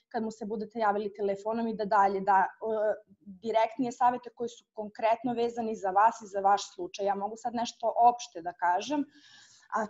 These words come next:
to je, znači, da, e, povišena telesna temperatura je isto odbrambena reakcija našeg organizma. E, i isto, ovaj,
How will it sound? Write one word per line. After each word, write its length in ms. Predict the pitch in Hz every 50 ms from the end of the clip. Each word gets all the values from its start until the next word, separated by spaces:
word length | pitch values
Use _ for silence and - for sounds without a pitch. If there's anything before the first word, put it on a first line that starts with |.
| -
to 160 | - 254 240 254
je, 120 | 254 254
znači, 400 | 247 247 254 240 247 240 - 269
da, 200 | 208 185 220 208
e, 400 | 202 - _ _ _ _ 220 214 202 -
povišena 400 | - 220 240 302 311 - 277 254 262
telesna 360 | - 254 277 294 285 - 262
temperatura 640 | 240 - 214 214 - 214 202 208 208 - 247 269 277 262
je 120 | 240 226
isto 260 | 233 233 - - 254
odbrambena 560 | 240 247 254 233 233 254 262 214 226 220 220
reakcija 480 | 208 214 214 226 220 220 - - - 208
našeg 360 | 208 208 214 - - 214 196
organizma. 720 | 208 208 208 190 208 202 208 190 180 175 160 160 156 156 160
E, 500 | _ _ - - - - _ _ - 190 185 185 180 180 - - -
i 200 | 208 202 208 214
isto, 520 | 233 226 - - _ - 277 269 254 233 -
ovaj, 500 | 214 220 220 220 226 220 214 226 220 220